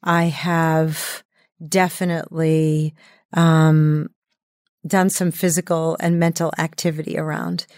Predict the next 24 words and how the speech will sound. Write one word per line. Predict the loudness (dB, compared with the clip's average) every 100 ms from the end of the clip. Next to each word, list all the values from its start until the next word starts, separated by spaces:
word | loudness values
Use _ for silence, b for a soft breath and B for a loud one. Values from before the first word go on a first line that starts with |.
| b b
you | 2
know, | 2
getting | 2 2 2 2 0 0 -4 B B B B
coaching | -2 0 2 0 0 0 0 -4 -4
and | 0 2 2 2 0 -4 -10 B -10
training | -2 0 2 0 0 -4 -6
and, | -4 0 0 0 0 -2 -6 B B B B
um, | -2 0 0 -4 -8
really | -6 0 2 2 2 0 -2 -6 b -2
reading | 2 4 4
as | 2 0
much | -2 -2
as | -4 -4
I | -4
could | -6 0 2 2 -2 -4
about | -2 0 0 2
it. | 0 -2 -4 -16 B B
I | -2
do | 2 2 2
think | 0 -2
it's | -2
interesting | -4 -4 -2 -2 -2 0 2 2
that | 2 0 2 -2 -6 B B B B -4
men | 0 4 4 4 2